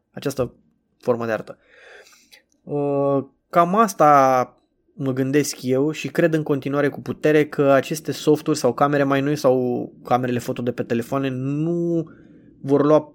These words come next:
pâinea de la gura, uh, fotografilor. Învățați să le folosiți, folosiți-le la maxim și scoateți, uh,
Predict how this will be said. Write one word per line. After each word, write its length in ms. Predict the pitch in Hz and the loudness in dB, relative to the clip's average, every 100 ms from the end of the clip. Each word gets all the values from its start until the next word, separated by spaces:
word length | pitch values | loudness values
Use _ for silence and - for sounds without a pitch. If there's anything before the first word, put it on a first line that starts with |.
| _ | _
pâinea 260 | 151 147 139 | 0 2 2
de 60 | |
la 120 | 127 | 2
gura, 460 | 123 135 131 127 - | 2 4 4 4 -2
uh, 600 | 131 120 120 117 120 117 | -2 0 0 0 -2 -4
fotografilor. 720 | - 120 113 104 - - - _ _ _ _ _ _ _ _ _ | -6 -8 -4 -6 -6 -14 -16 _ _ _ _ _ _ _ _ _
Învățați 480 | - 143 139 160 151 | -6 0 0 0 0
să 60 | |
le 80 | 151 | 0
folosiți, 680 | 147 139 135 135 151 - _ _ _ _ _ _ _ _ | 2 2 0 0 -4 -6 _ _ _ _ _ _ _ _
folosiți-le 640 | - 135 127 113 165 160 156 | -4 0 0 0 -2 0 2
la 120 | 147 | 2
maxim 720 | 143 156 - - 165 185 190 _ _ _ _ _ | 2 0 0 -6 -2 -2 -4 _ _ _ _ _
și 800 | _ - - - 151 147 147 143 _ _ _ | _ -6 -4 0 2 4 2 0 _ _ _
scoateți, 720 | _ - 175 170 170 160 - 160 | _ -2 0 2 0 -4 -6 0
uh, 420 | 151 151 147 135 | 2 2 0 -4